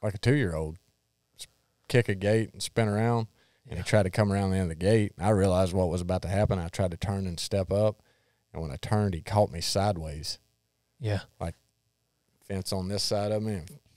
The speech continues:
Speaker 1: gate on this side, and he was pushing on that gate trying to get back to the pen he come out of,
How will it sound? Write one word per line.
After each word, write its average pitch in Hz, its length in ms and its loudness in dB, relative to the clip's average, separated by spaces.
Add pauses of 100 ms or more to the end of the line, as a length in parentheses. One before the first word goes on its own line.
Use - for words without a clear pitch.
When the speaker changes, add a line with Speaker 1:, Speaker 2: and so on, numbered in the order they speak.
Speaker 1:
gate 95 180 -4
on 95 160 -4
this 101 180 -4
side, 90 140 -6
and 87 120 -14
he 104 120 -8
was 92 280 -10
pushing 92 640 -4 (280)
on 98 100 -4
that 85 160 -6
gate 117 260 2
trying 101 260 -2
to 90 60 -4
get 90 200 -4
back 92 220 -2 (260)
to 104 120 0
the 85 100 -6
pen 107 260 0
he 90 80 -4
come 104 260 -2
out 110 160 0
of, 120 300 0